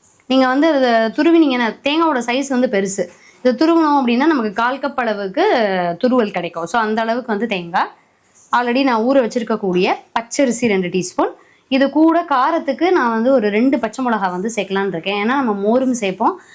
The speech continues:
அந்த லைட்டா, அதாவது ரொம்பவும் ஃப்ரெஷ்ஷான மோர் இல்லாம, ரொம்பவும் அந்த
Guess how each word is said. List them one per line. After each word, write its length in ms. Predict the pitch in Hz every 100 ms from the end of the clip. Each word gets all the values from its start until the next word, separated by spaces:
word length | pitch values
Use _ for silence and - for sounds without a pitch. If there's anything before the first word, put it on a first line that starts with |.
| - -
அந்த 200 | 226 226
லைட்டா, 380 | 226 277 285
அதாவது 320 | 311 262 247 277
ரொம்பவும் 920 | 240 269 311 320 339 330 269 240 - _ -
ஃப்ரெஷ்ஷான 420 | 240 - 294 285
மோர் 140 | 247
இல்லாம, 300 | 226 220 247
ரொம்பவும் 640 | 269 233 262 311 311 311 277
அந்த 260 | 220 214